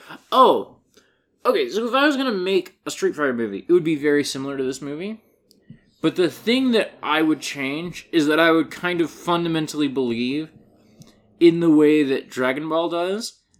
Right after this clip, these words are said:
that martial arts are superior to guns. And I would take that as, like, like, the law of, you know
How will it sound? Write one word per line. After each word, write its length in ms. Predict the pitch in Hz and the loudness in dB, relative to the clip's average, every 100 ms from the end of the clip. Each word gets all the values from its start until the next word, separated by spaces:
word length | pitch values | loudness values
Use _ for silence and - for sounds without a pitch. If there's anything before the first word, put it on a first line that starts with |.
| - | -4
that 180 | 143 127 | -4 -2
martial 460 | 143 160 180 175 160 | -2 -2 0 2 4
arts 340 | 147 135 - 127 | 2 0 -8 -6
are 120 | 127 | -4
superior 680 | - 123 - 131 131 127 120 | -6 -10 -4 0 2 2 0
to 120 | 110 | -6
guns. 760 | 101 117 80 80 80 - - - _ _ - | -6 -6 -6 -12 -20 -20 -20 -20 _ _ -4
And 160 | 135 | 0
I 60 | 139 | 2
would 200 | 123 113 | 2 -2
take 380 | - 175 160 - | -6 -2 -2 -2
that 400 | 160 139 131 - _ _ _ _ - | 0 0 -2 -10 _ _ _ _ -4
as, 420 | 123 123 107 - - | -2 -2 -6 -14 -10
like, 280 | 123 110 _ _ _ _ _ _ _ _ _ _ _ _ _ _ _ | -8 -8 _ _ _ _ _ _ _ _ _ _ _ _ _ _ _
like, 340 | 127 131 107 104 | -6 -6 -6 -2
the 100 | 123 | 0
law 800 | 120 123 151 131 113 101 85 - | 2 2 4 4 4 0 -4 -6
of, 480 | 127 120 113 107 92 _ _ _ _ | -2 -2 -2 -8 -16 _ _ _ _
you 160 | 139 135 | -6 -4
know 340 | 110 101 87 | -4 -6 -10